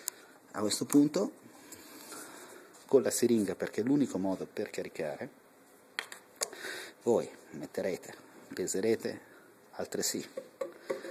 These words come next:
la tara, tac, vabbè, in questo modo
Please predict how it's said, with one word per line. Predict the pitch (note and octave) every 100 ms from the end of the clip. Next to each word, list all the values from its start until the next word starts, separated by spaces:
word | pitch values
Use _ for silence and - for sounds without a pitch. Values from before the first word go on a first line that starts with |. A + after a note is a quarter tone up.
| - - -
la | E2+
tara, | - G2 D#2 D#2 B2+ - - - - - - - - - - - - - - - - - - - - - - - - - - - - - - - - - - - - - - -
tac, | - - - F3 - - - - - - -
vabbè, | F#2 D#2 -
in |
questo | - - -
modo | F2 D#2+ D#2